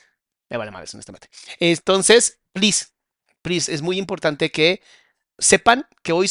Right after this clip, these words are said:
este mes, Salud Mental con Causa va a ser cien por ciento para las niñas de la Casa de las Mercedes. Así se llama el lugar.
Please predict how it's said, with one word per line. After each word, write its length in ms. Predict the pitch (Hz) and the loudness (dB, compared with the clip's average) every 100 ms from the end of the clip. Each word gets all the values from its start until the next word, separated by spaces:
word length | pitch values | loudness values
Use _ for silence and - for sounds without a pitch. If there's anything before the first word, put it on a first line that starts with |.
| - | 0
este 240 | 190 - 214 | 0 0 0
mes, 160 | 190 | -2
Salud 300 | - 151 175 | -2 -4 -4
Mental 300 | 185 180 151 | -4 -2 -4
con 160 | 170 156 | -4 -4
Causa 340 | 143 147 175 | -4 0 2
va 80 | 147 | 2
a 40 | |
ser 140 | - 156 | 0 -2
cien 220 | - 156 | -2 -2
por 160 | - 156 | -4 -4
ciento 320 | 151 143 165 | -4 -4 -4
para 140 | 143 | -4
las 120 | 135 | -4
niñas 240 | 151 165 160 | -6 -4 -4
de 80 | 139 | -6
la 120 | 127 | -2
Casa 280 | 160 151 170 | 0 0 -2
de 60 | |
las 160 | 147 120 | -6 -10
Mercedes. 440 | 123 117 107 - - | -12 -12 -12 -12 -8
Así 160 | 131 | -4
se 60 | 151 | -2
llama 140 | 160 | 0
el 40 | 139 | 6
lugar. 260 | 180 269 | 6 6